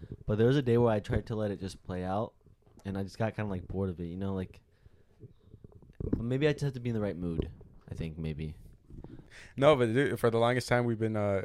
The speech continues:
Speaker 2: trying to give you guys visuals because, I don't know, it's just better for, for you guys and for us. We, we could,
Speaker 1: It's
Speaker 2: um,
Speaker 1: immersive. It's
Speaker 2: yeah.
Speaker 1: joyful. You guys get to see our cute faces, you know what I'm saying?
Speaker 2: I don't know about yours, but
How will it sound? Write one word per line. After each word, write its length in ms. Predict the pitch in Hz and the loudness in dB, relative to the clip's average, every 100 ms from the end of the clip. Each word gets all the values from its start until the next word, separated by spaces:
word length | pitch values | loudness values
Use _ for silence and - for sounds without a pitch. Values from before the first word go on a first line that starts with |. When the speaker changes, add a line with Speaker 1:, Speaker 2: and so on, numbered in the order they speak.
| - | -6
Speaker 2:
trying 320 | - 107 101 101 | -4 -2 -2 -2
to 380 | 101 95 95 92 - | -4 -2 -2 -6 -8
give 160 | 101 | -4
you 120 | 101 | -2
guys 280 | 98 95 90 | 0 0 0
visuals 840 | 90 101 98 98 92 92 92 - - - _ _ _ _ _ - | 0 0 0 -2 -2 -2 -4 -12 -20 -20 _ _ _ _ _ -16
because, 840 | 98 - 87 82 - - - - - - | -12 -8 -6 -8 -14 -18 -20 -20 -20 -10
I 60 | - | -2
don't 120 | 117 | 2
know, 100 | 151 | 2
it's 120 | 107 | 2
just 140 | 104 92 | 0 2
better 240 | 107 117 | 4 4
for, 520 | - 107 98 92 90 - | 4 2 2 0 -2 -4
for 100 | 107 | -2
you 260 | 101 113 123 | 2 2 4
guys 340 | 120 120 110 | 6 6 4
and 220 | 101 117 | 0 -2
for 200 | - 101 | 0 0
us. 380 | 92 117 104 - | 2 2 0 -6
We, 280 | 95 101 87 | -6 -6 -4
we 160 | 98 95 | -6 -4
could, 200 | 107 98 | -2 0
Speaker 1:
It's 220 | 92 92 | -2 -2
Speaker 2:
um, 160 | 90 | -4
Speaker 1:
immersive. 600 | 90 104 107 - 87 78 78 | 2 6 6 4 -2 -2 -4
It's 180 | - | -4
Speaker 2:
yeah. 240 | 92 120 104 | 0 2 4
Speaker 1:
joyful. 440 | 101 107 104 92 | 6 6 4 0
You 60 | 90 | -2
guys 120 | 95 | -4
get 100 | - | -4
to 80 | 98 | -6
see 200 | - 104 | -2 0
our 220 | 104 90 - | 2 0 -8
cute 300 | - 117 113 - | -4 -2 -2 0
faces, 580 | 110 113 - 113 110 113 | 0 2 0 -2 -2 -4
you 80 | |
know 100 | 110 | -4
what 80 | 110 | -4
I'm 60 | 107 | 0
saying? 360 | 120 120 117 - - - - - | 2 4 2 -2 -16 -20 -20 -14
Speaker 2:
I 60 | |
don't 100 | 92 | -10
know 60 | 95 | -6
about 260 | 87 73 - | -6 -6 -4
yours, 340 | 87 82 78 | -4 -4 -8
but 300 | - 95 | -12 -12